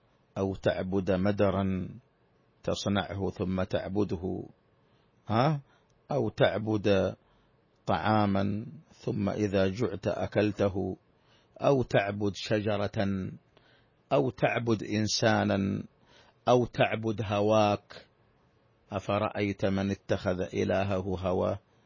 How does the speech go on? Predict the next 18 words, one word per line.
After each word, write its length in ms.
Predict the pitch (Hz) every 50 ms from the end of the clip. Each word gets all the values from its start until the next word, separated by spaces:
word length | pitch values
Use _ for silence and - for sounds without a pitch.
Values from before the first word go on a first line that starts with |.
| _ _ _ _ _
فأضله 800 | - - - - 101 101 92 92 98 98 98 95 95 95 107 98
الله 480 | 92 92 95 98 98 95 104 104 87
على 220 | 90 95 101 101 95
علم 720 | 87 - 101 101 98 101 101 98 98 98 95 98 90 -
وختم 520 | - 80 - - 92 90 - 101 101 98 92
على 400 | - - 98 101 92 95 92 - -
ق-، 140 | - - -
سمعه 680 | - - 101 95 95 90 80 90 95 92 98 95 95
وقلبه 540 | 98 95 90 - 117 117 113 107 98 107 98 - - - - - - _ _ -
وجعل 460 | - 87 80 101 90 85 92 95 92
على 340 | 90 87 92 101 98 92 90
بصره 680 | 95 104 95 - 98 95 95 95 92 98 95 92 87
غشاوة 600 | 85 90 87 - - 110 107 104 101 104 104 - _ _ _ _ _ _ _ _
فمن 280 | - 123 139 139 117
يهديه 640 | 107 104 104 101 92 95 90 104 101 98 92 98 98
من 280 | 98 98 98 95 95 95
بعد 260 | 95 - 95 98 95
الله؟" 380 | 92 92 95 95 95 98 101